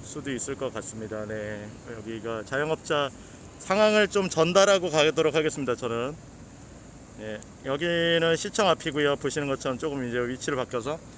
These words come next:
네, 아우이 서울역 앞에. 자, 여기 어딘지 대충 아실 겁니다. 예, 바로 앞에는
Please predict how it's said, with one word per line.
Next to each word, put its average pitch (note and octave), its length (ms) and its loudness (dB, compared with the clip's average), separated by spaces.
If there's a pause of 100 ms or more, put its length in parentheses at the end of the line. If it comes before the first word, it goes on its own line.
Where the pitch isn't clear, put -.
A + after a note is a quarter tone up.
(260)
네, A2+ 80 -10
아우이 C3 260 -2
서울역 C3 380 -4
앞에. A2+ 120 -10 (1300)
자, D3 240 2
여기 F#3+ 1040 4 (840)
어딘지 F#3+ 400 -2
대충 F#3+ 320 -2
아실 D#3 220 0
겁니다. D#3+ 380 0
예, B2+ 320 0 (140)
바로 C#3+ 200 0
앞에는 D3+ 600 0